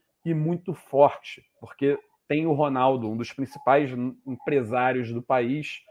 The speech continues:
e um ídolo do futebol, por trás, com toda a sua credibilidade, com todo o seu networking.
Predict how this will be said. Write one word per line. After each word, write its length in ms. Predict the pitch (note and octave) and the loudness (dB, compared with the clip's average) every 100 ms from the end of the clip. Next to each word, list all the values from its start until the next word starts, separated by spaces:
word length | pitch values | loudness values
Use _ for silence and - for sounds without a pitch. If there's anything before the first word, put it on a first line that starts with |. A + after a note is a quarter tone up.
| _ _ | _ _
e 100 | C3 | 0
um 140 | C#3 C#3+ - | 2 0 0
ídolo 400 | F#3 D#3 B2+ B2 | 0 2 2 0
do 100 | B2 | -4
futebol, 640 | - - A#2+ D3+ D#3 - _ _ - - - _ - _ _ | -10 -2 4 4 4 -4 _ _ -20 -20 -20 _ -20 _ _
por 160 | D#3 B2+ | -8 0
trás, 380 | D#3 C3 A2 - _ _ _ - | 4 4 2 -8 _ _ _ -12
com 140 | G#2 | -8
toda 220 | - C#3+ | -2 -2
a 40 | - | -2
sua 160 | C3+ | -4
credibilidade, 760 | B2+ B2 B2 A#2+ A2 A#2 C3 - | -4 -6 -6 -4 0 0 0 -6
com 120 | A2 | -12
todo 160 | B2+ B2 | -10 -10
o 100 | - | -8
seu 120 | A#2+ | -6
networking. 840 | A#2+ - A2 G#2+ A#2+ - - | -8 -10 -8 -4 -4 -6 -16